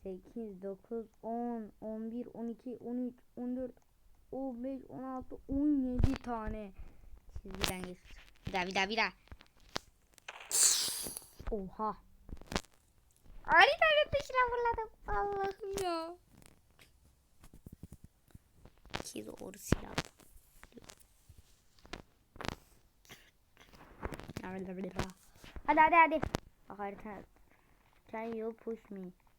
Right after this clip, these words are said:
Beni iter misiniz?" diyor herhalde. Lan bekle de iteyim.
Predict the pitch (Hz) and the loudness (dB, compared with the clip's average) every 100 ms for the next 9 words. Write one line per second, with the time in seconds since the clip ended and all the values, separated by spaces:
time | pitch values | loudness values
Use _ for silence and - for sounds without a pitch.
0 | - 196 220 214 214 208 196 - 190 185 | -12 -10 -8 -10 -10 -10 -10 -14 -14 -12
1 | 185 180 175 175 175 185 - - - - | -12 -12 -12 -12 -14 -16 -18 -20 -20 -20
2 | - - - _ - _ _ - _ - | -20 -20 -20 _ -20 _ _ -20 _ -20
3 | - - - - - - - - - _ | -20 -20 -20 -20 -20 -20 -20 -20 -20 _
4 | _ - - - - - - - - - | _ -20 -20 -20 -18 -20 -20 -20 -20 -20
5 | - - - - _ - 214 247 233 226 | -16 -14 -14 -20 _ -6 -2 0 -2 0
6 | 320 311 247 - 220 | -2 0 -4 -6 -14